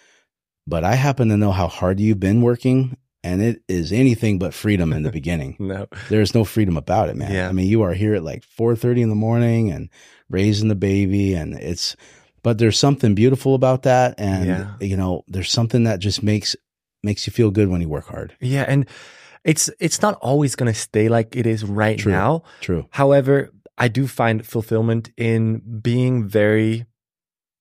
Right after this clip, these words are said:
Speaker 2: efficient with my time and
Speaker 1: Mm-hmm.
Speaker 2: being, um, productive. It's being, like, the, the people that you surround yourself with, it's just so key. And being here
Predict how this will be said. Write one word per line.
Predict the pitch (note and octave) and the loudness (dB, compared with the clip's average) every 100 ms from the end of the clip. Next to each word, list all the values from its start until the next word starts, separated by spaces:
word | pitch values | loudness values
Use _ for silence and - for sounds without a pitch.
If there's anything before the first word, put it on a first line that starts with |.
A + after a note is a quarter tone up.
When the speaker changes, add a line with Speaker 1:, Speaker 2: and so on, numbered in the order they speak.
| - | -10
Speaker 2:
efficient | - A2+ - A#2+ A#2+ | 0 0 2 0 0
with | A#2+ A#2 | -2 -2
my | A#2 | -2
time | A#2 A#2+ A#2+ A#2+ | -2 -4 -2 -2
and | - G#2+ G2 | -2 0 0
Speaker 1:
Mm-hmm. | |
Speaker 2:
being, | A2 A2+ A2+ A2 A2 - _ _ _ _ | 2 2 2 0 -4 -20 _ _ _ _
um, | G2+ G2 F#2+ F#2+ F#2+ G#2+ _ _ _ _ - | -2 2 2 0 -2 -6 _ _ _ _ -8
productive. | G#2+ G#2+ A2+ G#2+ | 0 0 0 -4
It's | B2 - - - - - A2 | -4 -4 -14 -20 -20 -12 2
being, | C#3+ F3 D#3+ | 4 4 2
like, | B2 A#2+ | 0 2
the, | C3+ B2 A2+ A2+ _ _ _ _ _ _ _ _ | 4 2 0 -10 _ _ _ _ _ _ _ _
the | - | -2
people | - D#3 D#3+ F3+ | 0 0 0 2
that | C#3+ | 2
you | A#2 | 0
surround | G#2+ G#2 G2 G#2 | -2 0 0 0
yourself | F#2+ G2 G2 | -2 -6 -8
with, | G#2 G#2+ | -10 -8
it's | A#2 - | -8 -4
just | C#3+ - | -4 -2
so | - A2 | 0 0
key. | - A2+ | 0 -4
And | G#2+ G#2 | -2 -2
being | G2+ A#2+ A2 | 0 0 -2
here | - F3+ C3+ G2+ G#2 | -4 -2 0 0 -2